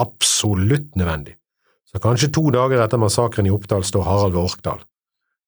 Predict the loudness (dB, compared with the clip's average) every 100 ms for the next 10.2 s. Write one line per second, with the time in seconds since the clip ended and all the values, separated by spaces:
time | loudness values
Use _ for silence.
0 | -2 0 2 0 -4 -2 0 0 -2 -6
1 | -10 -8 -4 -2 -2 -6 _ _ _ _
2 | _ -6 0 0 2 0 0 0 0 0
3 | -2 -2 0 0 -4 -12 -6 -2 0 -2
4 | -4 -8 -2 0 0 0 0 0 0 -2
5 | -6 -6 -2 -2 -2 -2 -2 -6 -10 _
6 | -4 -2 -2 -2 -2 -2 -6 _ _ _
7 | _ -2 0 2 2 2 0 2 2 4
8 | 4 4 2 -2 -8 _ -8 -2 0 2
9 | 2 0 0 -2 0 -2 -4 -8 -8 -8
10 | -10 -14